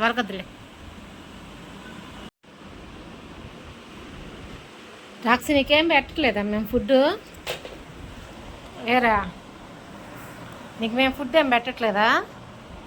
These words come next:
ఆ? కొబ్బరి చెప్పు తెచ్చుకొని తింటున్నావు. ఉదయం నుంచి ఏం తినలా నువ్వు? ఆ?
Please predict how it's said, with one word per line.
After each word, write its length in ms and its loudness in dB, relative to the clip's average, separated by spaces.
ఆ? 20 12
కొబ్బరి 300 8
చెప్పు 180 2
తెచ్చుకొని 380 4
తింటున్నావు. 380 4
ఉదయం 240 8
నుంచి 200 6
ఏం 120 8
తినలా 220 6
నువ్వు? 220 0
ఆ? 20 12